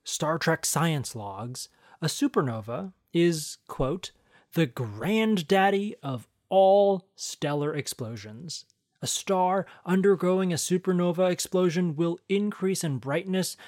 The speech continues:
by a factor of billions. When a star explodes in a supernova, it radiates more energy in its first few seconds than that of every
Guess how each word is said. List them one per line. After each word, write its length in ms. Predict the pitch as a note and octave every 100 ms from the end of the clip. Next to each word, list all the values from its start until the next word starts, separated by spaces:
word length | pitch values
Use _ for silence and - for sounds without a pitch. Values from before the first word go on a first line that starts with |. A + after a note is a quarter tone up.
| -
by 140 | D3+
a 80 | D#3
factor 760 | - - F3 F3+ - G3 F3+ - _ -
of 220 | C3 - G#2 -
billions. 920 | C#3+ F3 F3 G2 G2 - _ - - _ _ _ _ _
When 120 | - G#3+
a 60 |
star 320 | - A3 A3+
explodes 600 | A3 - - G3+ G#3+ F#3+
in 100 | G3
a 40 | F#3+
supernova, 720 | - G#3 G#3+ G3+ G3+ G#3 G3 -
it 140 | G3+ G#3+
radiates 920 | D#3+ D3 G#3 A#3+ A#3+ A#3+ A3+ A3+ -
more 600 | E3+ F3 A3+ B3 B3 A#3
energy 580 | A3+ A#3 A3+ F3 E3+ E3+
in 140 | E3+
its 160 | E3+ -
first 420 | - G#3 F#3+ -
few 200 | G3+ G3+
seconds 680 | - G#3 F#3 C3+ A#2+ A#2+ - -
than 220 | - E3 D#3
that 400 | G#3+ G#3 A3 C3+
of 180 | A2 _ _ -
every 680 | F#3 F3 F3+ F3+ F#3 F3+